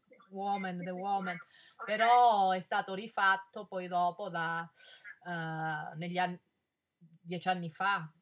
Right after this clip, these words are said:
Speaker 2: ed era una
Speaker 1: Mm.
Speaker 2: schifezza, riattualizzato. Lì c'era un glamour incredibile, per cui quello sarebbe
Speaker 1: Mm.
Speaker 2: carino fare una, una, una cosa solo parlando del film, che era,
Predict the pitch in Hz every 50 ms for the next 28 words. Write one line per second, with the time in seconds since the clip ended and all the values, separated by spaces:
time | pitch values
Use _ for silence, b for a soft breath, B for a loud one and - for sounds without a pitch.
0 | _ _ _ 175 165 175 165 170 165 160 165 - - - 170 - - 175 170 170
1 | 160 - - 170 165 170 175 - - - - 175 165 165 160 156 - 165 160 165
2 | 160 160 160 165 165 180 214 208 - - 196 190 190 196 196 202 190 185 208 208
3 | 202 202 202 202 202 208 208 220 214 208 220 226 220 208 - 214 180 170 160 170
4 | 165 165 156 160 156 156 151 147 160 160 160 160 185 180 _ - 208 - - 220
5 | 233 269 277 254 208 170 - 175 170 165 156 170 165 - 190 190 196 220 226 226
6 | 185 - 185 170 175 170 165 170 165 - 190 180 180 180 165 _ _ 180 180 175
7 | 175 180 180 175 175 170 160 B B B B B B B - 196 202 202 - -
8 | 247 254 - 240 - 208 208 196 - 196 185 180 185 185 185 180 175 175 160 175
9 | 170 165 - - - 226 226 240 240 240 247 247 254 247 262 277 269 262 220 165
10 | - - 165 156 156 156 156